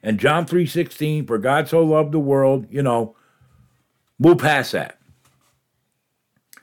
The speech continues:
Get into some deeper and harder truths. It'll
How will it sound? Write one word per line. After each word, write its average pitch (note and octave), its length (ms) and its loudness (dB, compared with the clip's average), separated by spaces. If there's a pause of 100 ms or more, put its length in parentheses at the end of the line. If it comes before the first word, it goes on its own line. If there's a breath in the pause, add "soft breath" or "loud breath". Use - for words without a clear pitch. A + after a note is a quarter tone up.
(300 soft breath)
Get F3 160 6
into F3+ 220 2
some D3 280 0
deeper F3 420 2
and C3+ 100 -4
harder D3+ 380 0
truths. G#2+ 560 -4 (760)
It'll G3 400 4